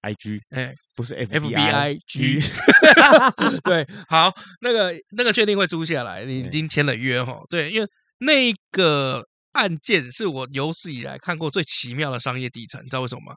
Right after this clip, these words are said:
Speaker 1: 物件。
Speaker 2: 哦，好，物件，好，这个物件奇妙的点在于，就是说我第一次看到，就是这个，这个办公室没有提供喝水的。
Speaker 1: 嗯。
Speaker 2: 没有提供饮水，然后我说：“啊，那你们房客都怎么处理？”他们就，哦，他们用什么，什么高级的德国的滤水系统。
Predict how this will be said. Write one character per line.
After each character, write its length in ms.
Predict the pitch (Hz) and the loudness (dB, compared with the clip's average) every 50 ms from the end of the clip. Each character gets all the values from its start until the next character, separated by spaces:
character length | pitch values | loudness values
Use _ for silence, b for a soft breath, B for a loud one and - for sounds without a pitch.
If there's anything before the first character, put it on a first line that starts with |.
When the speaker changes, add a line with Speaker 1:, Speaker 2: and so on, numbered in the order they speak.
| _ - | _ -14
Speaker 1:
物 140 | 117 101 95 - - | -14 -14 -14 -16 -16
件。 200 | - - 90 - _ _ _ _ _ _ _ _ _ _ - | -14 -14 -14 -14 _ _ _ _ _ _ _ _ _ _ -14
Speaker 2:
哦， 180 | 123 123 - - _ _ _ _ _ _ _ _ - - 123 | -14 -14 -14 -16 _ _ _ _ _ _ _ _ -14 -10 -10
好， 140 | 123 - | -10 -8
物 160 | - 160 147 135 | -4 -4 -4 -4
件， 180 | 139 147 127 - - - | -2 -4 -6 -6 -10 -16
好， 160 | 147 - 139 - | -16 -16 -10 -6
这 120 | - 240 | -6 -4
个 100 | 208 196 | -4 -4
物 180 | 226 233 214 190 | -4 -4 -4 -2
件 220 | - 208 180 147 120 - _ - | 0 0 -2 -2 -4 -10 _ -8
奇 200 | - - 175 185 | -6 -4 0 2
妙 120 | 226 208 | 2 2
的 40 | 170 | 2
点 160 | - 135 123 | 0 -2 -6
在 180 | - 185 170 147 | -4 -4 -4 -4
于， 80 | 131 | -4
就 60 | 151 | -4
是 60 | 156 139 | -6 -6
说 120 | 160 135 | -6 -6
我 60 | 127 | -6
第 120 | - 196 208 | -6 -8 -8
一 60 | 208 | -8
次 80 | 196 | -8
看 220 | 190 - 196 196 180 | -4 0 0 0 0
到， 140 | 180 170 160 | 0 -2 -4
就 140 | 170 165 | -4 -6
是 140 | 160 165 160 | -6 -6 -6
这 80 | 156 165 | -6 -6
个， 100 | 156 165 160 | -8 -8 -8
这 120 | - 175 | -8 -8
个 80 | 151 143 | -6 -4
办 160 | - 170 147 | -2 -2 -2
公 120 | 147 147 | -2 -2
室 100 | 147 165 | -4 -4
没 100 | 135 139 | -4 -4
有 60 | 127 | -6
提 160 | - - 127 123 | -6 -8 -10 -8
供 160 | 131 127 123 | -6 -6 -4
喝 160 | 123 127 123 | -4 -4 -4
水 180 | 120 - 113 80 | -6 -8 -10 -12
的。 140 | - - - _ _ _ _ _ _ _ _ _ _ - 117 | -14 -20 -20 _ _ _ _ _ _ _ _ _ _ -14 -10
Speaker 1:
嗯。 180 | 113 101 90 78 _ _ - | -10 -10 -10 -12 _ _ -4
Speaker 2:
没 100 | 190 196 | -2 0
有 100 | 180 147 | 0 0
提 180 | - - 160 | -2 -4 -6
供 180 | 147 185 170 175 - | -6 -6 -6 -6 -6
饮 240 | 151 127 131 175 | -6 -6 -6 -4
水， 220 | 160 - - 123 117 | -4 -4 -4 -4 -4
然 120 | 117 135 | -4 -4
后 60 | 139 | -2
我 60 | 160 160 | -2 -2
说 100 | 180 196 | -2 -2
：“啊， 60 | 202 | -2
那 100 | 226 220 | -4 -4
你 100 | 190 170 | -2 -2
们 160 | 147 151 151 156 | -2 -2 -2 -2
房 180 | - 160 151 | -2 -2 0
客 80 | 156 175 | 0 -2
都 60 | 165 160 | -2 -4
怎 80 | 147 | -4
么 100 | 131 131 120 - | -6 -8 -10 -10
处 180 | - 131 131 | -12 -10 -10
理？” 100 | 127 123 - - | -10 -10 -10 -10
他 80 | 139 | -10
们 80 | 147 147 | -8 -8
就， 100 | 156 151 - | -8 -8 -6
哦， 140 | - 151 139 | -6 -6 -6
他 120 | 139 147 156 | -6 -6 -6
们 140 | 160 143 | -8 -8
用 200 | 131 147 151 143 131 | -8 -8 -8 -10 -10
什 80 | - | -12
么， 260 | 123 117 131 139 147 143 135 131 - | -14 -14 -14 -14 -14 -14 -16 -14 -14
什 60 | 127 | -12
么 100 | 120 123 135 - | -12 -12 -12 -8
高 200 | - 143 147 151 | -4 -2 -2 -2
级 180 | 147 - 123 123 | -4 -4 -6 -6
的 100 | 127 123 | -6 -6
德 220 | 90 135 139 151 | -6 -6 -6 -6
国 200 | 135 139 139 135 | -6 -6 -6 -4
的 60 | 135 143 | -4 -4
滤 160 | 160 156 139 | -4 -6 -6
水 160 | 160 139 135 | -6 -8 -10
系 200 | - - 165 139 | -10 -10 -12 -14
统。 160 | 135 135 - | -14 -16 -20